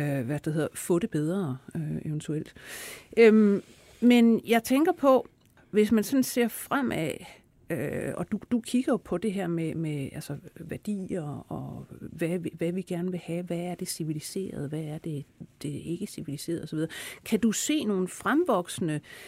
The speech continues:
tendenser, altså værdimæssigt, øh, som ligesom er noget spirende, et eller andet, man kan se for sig, at det vil komme fremover?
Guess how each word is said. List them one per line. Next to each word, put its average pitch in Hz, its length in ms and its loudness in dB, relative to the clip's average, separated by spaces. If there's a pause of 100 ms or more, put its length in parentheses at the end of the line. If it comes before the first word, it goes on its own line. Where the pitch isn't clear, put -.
(380)
tendenser, 196 800 0 (180)
altså 170 200 -2
værdimæssigt, 170 1000 0 (100)
øh, 139 320 -6 (300)
som 160 680 2
ligesom 165 260 -2
er 165 120 0
noget 160 200 2
spirende, 190 720 0
et 202 140 2
eller 220 100 2
andet, 185 220 0
man 175 120 -2
kan 175 160 -6
se - 300 -4 (180)
for - 420 -2
sig, 175 200 -4
at - 160 -8
det 180 100 2
vil 202 80 -2
komme 196 440 -2
fremover? - 720 -8